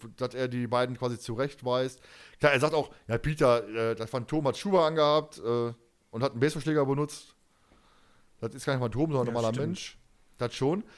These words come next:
Speaker 1: Aber er ist halt nur
Speaker 2: Mhm.
Speaker 1: zum Ende hin, finde ich ihn halt Justus-like.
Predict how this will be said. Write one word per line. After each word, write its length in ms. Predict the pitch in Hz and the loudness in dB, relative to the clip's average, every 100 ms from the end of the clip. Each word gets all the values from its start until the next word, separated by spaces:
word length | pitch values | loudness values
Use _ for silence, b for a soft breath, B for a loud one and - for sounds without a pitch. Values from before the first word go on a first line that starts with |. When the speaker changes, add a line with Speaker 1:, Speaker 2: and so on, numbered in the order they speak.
| B | B
Speaker 1:
Aber 180 | 139 139 | 2 4
er 100 | 143 | 4
ist 120 | 147 156 | 2 2
halt 120 | 151 | 4
nur 100 | 175 | 2
Speaker 2:
Mhm. 20 | |
Speaker 1:
zum 120 | - 226 | 0 -2
Ende 260 | 285 339 | -2 2
hin, 160 | 226 143 | 2 2
finde 260 | - 139 120 | 0 -4 -6
ich 100 | 123 | -6
ihn 140 | 110 | -2
halt 360 | 110 104 - - _ _ _ _ | 0 0 -4 -18 _ _ _ _
Justus-like. 840 | 107 143 - 113 - 101 123 151 | -2 -2 0 -4 -2 0 2 0